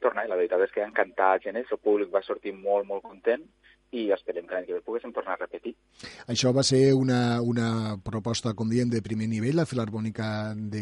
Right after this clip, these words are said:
Speaker 2: Cambra de, de, de Colònia, però també, eh, a un altre espai, en aquest cas a l'Església Nova,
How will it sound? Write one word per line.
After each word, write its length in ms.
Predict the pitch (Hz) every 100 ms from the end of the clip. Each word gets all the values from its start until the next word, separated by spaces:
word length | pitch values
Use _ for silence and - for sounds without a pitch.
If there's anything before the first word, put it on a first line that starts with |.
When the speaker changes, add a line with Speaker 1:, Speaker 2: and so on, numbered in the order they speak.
| -
Speaker 2:
Cambra 260 | 110 107 104
de, 220 | 104 104
de, 400 | 101 101 101 98 - - - -
de 160 | 110
Colònia, 460 | 104 117 120 135 160 - -
però 160 | - 127
també, 380 | 131 131 147 180
eh, 300 | 160 131 123
a 60 | 120
un 80 | 135
altre 140 | 139
espai, 400 | 127 - 147 160
en 80 | 143
aquest 160 | 120 110
cas 160 | 120
a 80 | 123
l'Església 400 | 117 117 120 123
Nova, 320 | 123 127 147